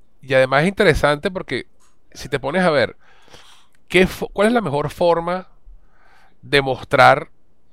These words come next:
eh, visualmente cómo es tu, ese universo?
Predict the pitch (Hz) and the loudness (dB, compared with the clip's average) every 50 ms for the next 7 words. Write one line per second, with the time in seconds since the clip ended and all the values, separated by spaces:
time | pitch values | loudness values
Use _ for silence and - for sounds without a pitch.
0 | - - - - 127 127 123 120 117 120 113 - 123 120 120 131 135 143 139 139 | -20 -18 -10 -6 -6 -4 -4 -4 -6 -8 -10 -4 -2 -2 -2 -2 -2 -4 -4 -4
1 | 135 127 - 156 147 147 143 139 131 123 113 107 101 - - - - - - - | -4 -4 -2 -2 0 0 0 0 -2 -2 -4 -4 -6 -8 -10 -16 -20 -20 -20 -20
2 | - - - - - - - - - - - - - - - 160 156 156 156 156 | -20 -20 -20 -20 -20 -20 -20 -20 -20 -20 -20 -20 -10 0 0 0 2 2 2 2
3 | 151 147 - - 180 160 151 - - - 131 - - 156 147 131 120 117 113 101 | 2 2 0 -4 -6 -6 -6 -6 -8 -8 -8 -8 -8 -8 -6 -2 2 2 2 2
4 | - - 98 104 | 0 -6 -16 -16